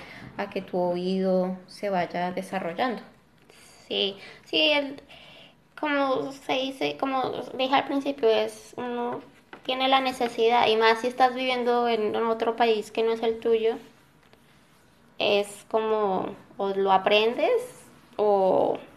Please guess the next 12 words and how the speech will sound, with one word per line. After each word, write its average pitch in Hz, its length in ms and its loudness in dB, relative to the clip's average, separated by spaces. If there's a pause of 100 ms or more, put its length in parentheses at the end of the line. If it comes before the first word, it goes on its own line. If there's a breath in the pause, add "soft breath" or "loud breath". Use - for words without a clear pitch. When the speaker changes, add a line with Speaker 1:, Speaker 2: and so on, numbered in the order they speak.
(140)
Speaker 2:
se 220 80 -6
te 196 180 -4
va 196 60 2
a - 20 2
hacer 202 200 -2
las 208 180 -2
cosas 214 440 0 (380)
un 220 140 -10
poco 214 300 -4
más 208 260 -2
difíciles. 208 680 0 (1200)
Speaker 1:
Sí, 165 340 -10